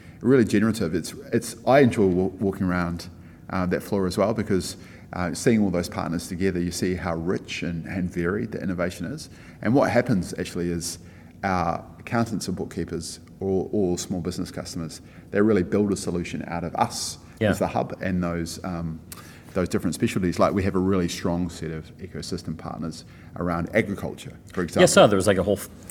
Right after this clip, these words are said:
Speaker 2: booth there on farm
Speaker 1: Yeah.
Speaker 2: accounting. <laughs>
Speaker 1: Yeah, yeah, and then they,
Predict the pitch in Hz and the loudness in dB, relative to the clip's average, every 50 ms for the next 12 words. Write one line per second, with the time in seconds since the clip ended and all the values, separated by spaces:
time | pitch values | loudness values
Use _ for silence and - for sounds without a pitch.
0 | - - - - - - - 107 98 98 - 107 92 85 82 - - - 101 92 | -18 -18 -18 -16 -16 -4 0 2 2 4 4 4 4 4 2 0 -2 2 4 6
1 | 107 113 117 107 95 - - - - - 123 147 180 202 170 110 - 143 147 156 | 6 6 6 6 4 0 -4 -8 -8 0 6 10 10 12 12 12 10 8 8 8
2 | 160 170 - - - - - 190 175 139 147 151 139 123 135 139 139 143 147 143 | 6 6 4 4 2 4 8 10 12 12 12 12 10 8 8 8 8 10 10 10
3 | 143 143 143 139 | 10 12 10 10